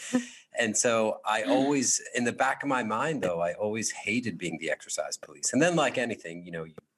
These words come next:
Speaker 2: grow more comfortable in your skill set and you open your mind up to things. And, but what I love about the fitness ecosystem is that it's inclusive of everything. And so that term in and of itself implies that, like, just like P J said, it includes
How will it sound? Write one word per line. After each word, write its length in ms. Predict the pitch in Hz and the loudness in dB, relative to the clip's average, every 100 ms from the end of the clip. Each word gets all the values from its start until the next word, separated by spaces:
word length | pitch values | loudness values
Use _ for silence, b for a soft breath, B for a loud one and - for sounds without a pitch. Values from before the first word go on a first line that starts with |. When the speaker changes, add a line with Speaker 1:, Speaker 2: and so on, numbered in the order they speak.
| - | -18
Speaker 2:
grow 160 | 82 | -16
more 140 | 78 73 | -16 -14
comfortable 440 | - 82 - 76 | -14 -14 -12 -14
in 60 | 78 | -10
your 60 | |
skill 280 | - 151 143 | -4 0 2
set 220 | - 123 95 | 2 0 0
and 80 | |
you 100 | 85 - _ _ - | -6 -14 _ _ -16
open 200 | 117 90 | -14 -14
your 100 | 82 | -10
mind 220 | 87 92 87 | -4 -4 -4
up 80 | 87 | -8
to 80 | |
things. 460 | - 95 87 82 76 | -8 -4 -4 -4 -8
And, 160 | 78 71 _ B B _ | -14 -18 _ B B _
but 160 | 110 110 | 0 0
what 140 | 113 | 2
I 120 | 107 | 2
love 280 | 101 117 127 | 2 0 0
about 260 | 127 120 - | -2 -2 -4
the 80 | |
fitness 400 | 95 113 - 90 | -10 -12 -10 -8
ecosystem 800 | - 170 170 - 95 - 85 85 | -6 -4 -2 -2 -4 -6 -6 -6
is 120 | 95 - | -4 0
that 260 | 98 90 - | 0 0 -4
it's 160 | 104 110 | -4 -4
inclusive 680 | 101 - 123 127 - 143 110 | -4 -4 -2 0 2 2 0
of 160 | 87 | 0
everything. 520 | 82 85 92 85 - _ _ _ _ _ | 0 0 -4 -6 -12 _ _ _ _ _
And 200 | 101 87 85 | -4 0 2
so 580 | 101 90 87 85 87 - - | 2 2 2 0 -4 -8 0
that 300 | 98 92 - | 2 2 -4
term 440 | - 151 147 107 | -2 0 0 0
in 160 | 110 110 | -2 0
and 100 | 104 | 0
of 120 | 90 | -2
itself 480 | 85 - 151 120 - | 0 2 2 2 -2
implies 580 | 90 87 123 160 123 - | -12 -4 -2 -2 -2 -6
that, 200 | 92 - | -8 -8
like, 240 | 85 85 - B B B B B _ | -8 -10 -10 B B B B B _
just 200 | 120 - | -8 -2
like 240 | 131 117 113 - _ - | 0 0 -4 -16 _ -4
P 140 | 123 | 0
J 140 | 123 117 | 2 2
said, 360 | - 170 - | 2 0 0
it 160 | - 117 | 0 0
includes 600 | 113 - 135 147 156 - | 0 -2 -2 0 0 -2